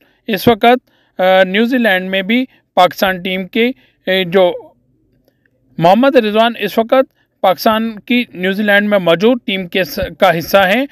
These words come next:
और वहाँ पर उनका, अ, जो बैट है वो मुसलसल रन्स स्कोर कर रहा है।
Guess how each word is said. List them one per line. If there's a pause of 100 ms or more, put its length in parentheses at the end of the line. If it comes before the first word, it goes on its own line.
(240)
और
वहाँ
पर (240)
उनका,
अ,
जो
बैट
है
वो
मुसलसल
रन्स
स्कोर
कर
रहा
है।